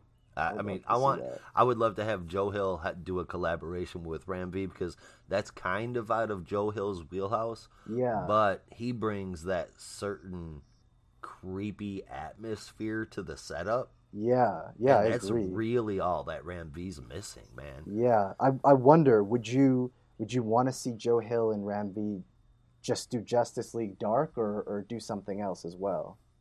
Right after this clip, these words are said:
Speaker 2: Oh, God. I mean, if you opened it up to an independent option or, like, a Black Label book, I'd read
Speaker 1: Yeah.
Speaker 2: it. Oh, fuck yeah, I'd read it.
Speaker 1: Yeah.
Speaker 2: <laughs> I'd read it in hardcover format, dropping forty bucks on it, and I'm not bullshitting.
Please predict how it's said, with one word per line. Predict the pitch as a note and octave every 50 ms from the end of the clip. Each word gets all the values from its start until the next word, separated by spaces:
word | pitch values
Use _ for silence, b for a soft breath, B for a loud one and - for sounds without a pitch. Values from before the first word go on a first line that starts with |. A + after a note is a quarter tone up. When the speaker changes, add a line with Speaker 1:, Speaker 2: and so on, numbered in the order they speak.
| _ _ -
Speaker 2:
Oh, | - F#2+ F2
God. | C2 B1 B1 C#2 B1+ A1+ G#1+ - -
I | - F#2 F2
mean, | E2 E2+ E2+ D#2 D#2
if | D2+ D2+ - G2
you | G#2+ A2 G#2+
opened | G2+ G#2 G2 F#2+ F#2 F2
it | E2 E2+ F2
up | F2+ E2 -
to | - F2 D#2+
an | D#2+ D2+
independent | D2+ F2 F2 D2 B1+ B1 - - C#2 D2 D#2+ D#2+ G2 G#2 - - _ _ -
option | D2+ F2+ F#2+ F2+ - - - G#2+ G#2 G2+ G2+ F#2 C2+ -
or, | C2+ D2+ C#2+ C#2+ D2+ C#2+
like, | B1+ C2 C2 -
a | B1+
Black | C2 B1+ B1+ C2+ D#2 E2+ -
Label | G#2+ G#2+ G#2+ G2+ G#2+
book, | G2 G2+ A2 A2+ A2 - - -
I'd | - F#2 G2+
read | G2+ G#2 G#2 G2 E2
Speaker 1:
Yeah. | D2+ -
Speaker 2:
it. | - - - - - - -
Oh, | F#2
fuck | - - G2 F2+ -
yeah, | F2 E2 C#2+ B1+
I'd | D#2 G2 E2
read | D2 D#2 D2 C#2
it. | D2+ - _ _ b b b b b b b
Speaker 1:
Yeah. | - G#2 A2 A#2+ B2 A#2 G#2+ F#2+ F#2 F#2 - D3+ D#3+ - C3 A2
Speaker 2:
<laughs> | D2
I'd | G2 C3+ D3 B2+
read | A2 G#2+ A#2+ B2 A#2 G2
it | G#2+ G#2+ D2+
in | F#2 F#2
hardcover | F2 G#2+ A2 A2 G2+ F2 - G2+ F2+ D2 D#2 -
format, | - D#2+ E2 E2 D2+ C#2 C#2+ D2 G#1 D#2+ D#2+
dropping | D2+ F#2+ F#2+ F#2 - E2 D#2+
forty | - F#2 F#2 F2 E2+ D2+
bucks | - F2+ F#2 G2 - - -
on | C#2 C2+ B1+ B1
it, | A1 G1+ -
and | C#2+ D2+
I'm | F2+ G#2 F#2+
not | F2+ E2+ D2 A#1+ C2+
bullshitting. | E2+ F#2 F#2 F2+ - - G#1+ G1+ G#1+ A1+